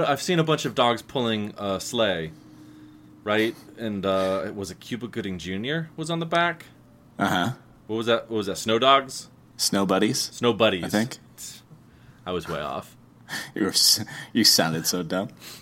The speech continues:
Speaker 2: <laughs>
Speaker 1: Now, perhaps he has joined some sort of, uh, Alaskan dog college.
Speaker 2: Mm-hmm.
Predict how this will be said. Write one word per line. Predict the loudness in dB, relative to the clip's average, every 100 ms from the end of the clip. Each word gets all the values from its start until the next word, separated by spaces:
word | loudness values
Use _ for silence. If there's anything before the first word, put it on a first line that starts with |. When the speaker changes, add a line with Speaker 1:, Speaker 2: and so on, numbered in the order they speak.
| -20 -8
Speaker 2:
<laughs> | -6 -6 -8 -10 -14 0
Speaker 1:
Now, | 4 4
perhaps | 4 2 2 2 0
he | 2 4
has | 4
joined | 2 -2 -2 -6 -10 -14 -20 -20 -20 -18 -16 -10
some | -6 -4
sort | -2 0
of, | -2 -6 -12 -6
uh, | -4 -4
Alaskan | -2 2 2 2 -2 -4
dog | -2 -2 -2
college. | -6 -6 -6 -8 -12 -16 -20 -20 -20 -20 -20 -12
Speaker 2:
Mm-hmm. | -8 -4 -4